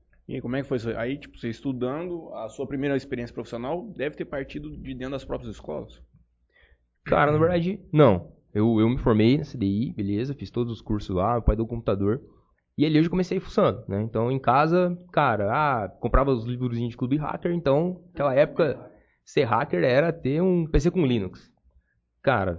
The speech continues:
Speaker 2: fui lá maravilhosamente, né? O computador era familiar, todo mundo usava o computador, fui lá e, tchum, já dei a primeira
Speaker 1: Formatei.
Speaker 2: mancada.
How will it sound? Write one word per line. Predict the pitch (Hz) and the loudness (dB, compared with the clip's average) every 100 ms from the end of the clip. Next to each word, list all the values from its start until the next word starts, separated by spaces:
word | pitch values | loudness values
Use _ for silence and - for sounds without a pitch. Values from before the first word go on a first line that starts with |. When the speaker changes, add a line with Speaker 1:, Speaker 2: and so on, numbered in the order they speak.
| - | 0
Speaker 2:
fui | 120 | 2
lá | 110 120 | 4 2
maravilhosamente, | 131 107 110 104 113 113 113 - 117 | 0 -2 0 0 -2 -4 -8 -10 -10
né? | |
O | 110 | -6
computador | 101 98 101 | -2 0 2
era | 104 101 | 0 0
familiar, | 107 110 113 101 120 | -2 -2 -2 -2 -2
todo | 104 107 | -2 -2
mundo | 107 | -2
usava | 104 107 | -2 -4
o | 113 | -4
computador, | 113 139 123 120 147 | -4 -4 -2 -2 -2
fui | 139 | -2
lá | 117 123 | -2 -2
e, | - - | -6 -2
tchum, | - - - | -2 -2 -8
já | 110 104 | -4 -2
dei | 117 | 2
a | |
primeira | 139 127 143 | 4 4 4
Speaker 1:
Formatei. | 175 175 110 | 4 2 0
Speaker 2:
mancada. | 98 165 175 | -2 -2 -6